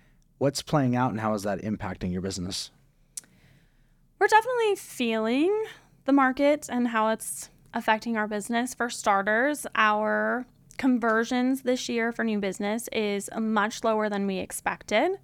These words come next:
Speaker 2: Uh, so we had to readjust our goals.
Speaker 1: The, the conversion rate or the volume of deals?
Speaker 2: Conversion rate.
Speaker 1: Conversion rate has gone down.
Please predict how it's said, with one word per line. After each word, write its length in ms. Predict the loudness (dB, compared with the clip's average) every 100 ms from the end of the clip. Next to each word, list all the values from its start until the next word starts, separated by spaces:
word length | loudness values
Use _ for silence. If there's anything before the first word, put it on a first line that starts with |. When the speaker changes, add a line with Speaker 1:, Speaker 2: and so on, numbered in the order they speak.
| _ -20 _ _ _
Speaker 2:
Uh, 200 | 4 4
so 120 | 2
we 80 | -2
had 120 | -2 -4
to 60 |
readjust 540 | -2 -2 0 -2 -4 -6
our 120 | -6
goals. 600 | 0 0 2 -2 -4 -2
Speaker 1:
The, 160 | 2 2
the 100 | 0
conversion 520 | -2 0 0 0 -2
rate 240 | 0 0 0
or 100 | 0
the 120 | -2
volume 360 | 0 0 0 -4
of 100 | -4
deals? 520 | -6 -6 -8 -10 -12 -18 _ _ _ _ -18 -18 _
Speaker 2:
Conversion 580 | -4 -2 0 0 -2 -2
rate. 360 | -2 -6 -10 -20 _ -6
Speaker 1:
Conversion 400 | 0 2 2 2
rate 140 | 2
has 100 | 0
gone 200 | -4 -8
down. 280 | -12 -14